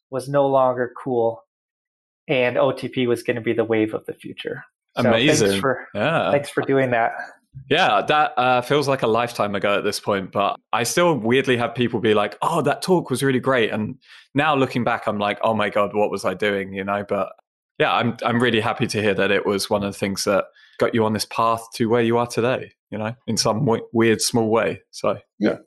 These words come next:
Speaker 1: Yeah. Well, th-, yeah. So thanks, thanks for contributing that. All right. Well, let's get started on the five questions.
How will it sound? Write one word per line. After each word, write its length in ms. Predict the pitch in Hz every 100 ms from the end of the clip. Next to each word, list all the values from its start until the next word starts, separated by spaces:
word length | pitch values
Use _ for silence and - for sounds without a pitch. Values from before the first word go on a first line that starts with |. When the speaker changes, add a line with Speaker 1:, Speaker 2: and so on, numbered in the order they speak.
| -
Speaker 1:
Yeah. 80 |
Well, 260 | 165 185 180
th-, 140 | 165
yeah. 300 | 196 226 - - -
So 260 | - 160 -
thanks, 480 | 180 180 - - -
thanks 200 | 160 160
for 140 | -
contributing 640 | 165 160 160 - 165 160 156
that. 340 | 170 147 - - -
All 100 | -
right. 220 | 196 165 151
Well, 100 | 160
let's 220 | 196 190
get 180 | 214 -
started 380 | - 196 185
on 200 | 160 151
the 160 | 143 135
five 460 | - 160 151 143 -
questions. 720 | 143 131 - 117 113 -